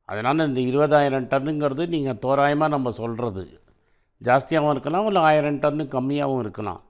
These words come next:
But அதை யாரும் கொண்டு போய் கார்மெண்ட்டை கொடுக்க போறதில்ல. மக்கள் வச்சிருப்பாங்க. அதனால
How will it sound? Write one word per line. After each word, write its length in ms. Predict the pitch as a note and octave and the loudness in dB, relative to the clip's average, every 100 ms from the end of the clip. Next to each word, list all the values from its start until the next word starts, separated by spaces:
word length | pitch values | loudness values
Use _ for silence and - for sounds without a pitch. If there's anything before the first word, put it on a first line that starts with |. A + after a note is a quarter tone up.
| _ _ _ _ _ | _ _ _ _ _
But 140 | B2 C3+ | 0 2
அதை 200 | C3+ C#3+ | 2 4
யாரும் 300 | B2+ D3+ D3+ | 4 2 0
கொண்டு 220 | D3 C#3 | -2 0
போய் 140 | D3+ | 0
கார்மெண்ட்டை 560 | C3 C3+ C#3 C#3+ A#2+ G#2+ | 2 4 4 0 -2 -4
கொடுக்க 260 | A#2 A2+ A2 | -4 -4 -4
போறதில்ல. 420 | G2+ F2+ E2 D2+ - _ _ _ _ _ _ _ | -6 -8 -12 -14 -20 _ _ _ _ _ _ _
மக்கள் 400 | G#2 G#2+ - E3+ | -8 -6 2 2
வச்சிருப்பாங்க. 640 | D3+ B2 C#3+ A#2+ A2 F#2 D#2 - _ _ _ _ _ _ _ _ _ | 4 0 -2 -2 -4 -6 -12 -20 _ _ _ _ _ _ _ _ _
அதனால 760 | - A#2+ C3 D3 F3 E3+ C#3+ | -6 -2 0 2 4 4 2